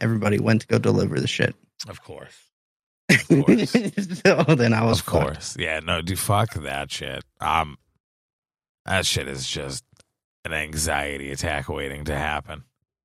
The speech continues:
Speaker 2: It really is. I can't, that kind of traffic at this point in time in life, no thanks. I'm good.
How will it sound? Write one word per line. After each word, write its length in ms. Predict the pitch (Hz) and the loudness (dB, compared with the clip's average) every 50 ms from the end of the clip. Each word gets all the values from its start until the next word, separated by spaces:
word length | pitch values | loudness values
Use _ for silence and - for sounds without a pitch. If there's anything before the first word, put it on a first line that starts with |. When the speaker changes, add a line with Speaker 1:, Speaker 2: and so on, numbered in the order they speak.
| _ _ _ _ _ _ _ _ _ _ _ _ _ _ _ _ _ _ _ _ _ _ _ _ - | _ _ _ _ _ _ _ _ _ _ _ _ _ _ _ _ _ _ _ _ _ _ _ _ -4
Speaker 2:
It 80 | - | -2
really 360 | 95 95 98 92 90 80 78 76 | 0 2 2 2 2 2 0 -2
is. 140 | 76 76 | -2 -2
I 140 | 69 69 85 | 0 -2 -2
can't, 400 | 80 - 104 98 92 90 87 78 _ _ _ _ _ _ _ _ _ _ _ _ _ _ _ | 0 -2 -2 0 0 -2 -2 -4 _ _ _ _ _ _ _ _ _ _ _ _ _ _ _
that 200 | - 95 92 92 | 4 4 4 4
kind 240 | 90 107 101 98 98 | 2 2 0 0 0
of 60 | 95 | 0
traffic 500 | 90 - 98 95 95 95 92 104 95 85 | 0 2 2 2 2 2 0 -2 -4 -4
at 180 | 85 73 85 80 | -4 -4 -4 -4
this 200 | 80 80 82 - | -4 -2 -2 -4
point 240 | - - 90 87 80 | -4 -4 -6 -6 -4
in 80 | 82 | 0
time 260 | 82 98 90 85 85 87 | 2 2 2 2 0 -4
in 100 | 85 85 | -6 -6
life, 300 | 87 87 87 90 82 - | -4 -4 -4 -4 -4 -6
no 180 | 82 78 76 | -6 -6 -4
thanks. 420 | 76 87 82 82 78 67 - - - | -4 -2 -2 -2 -4 -6 -6 -8 -8
I'm 140 | 78 78 78 | -8 -10 -8
good. 300 | 73 78 76 76 76 | -6 -4 -4 -4 -6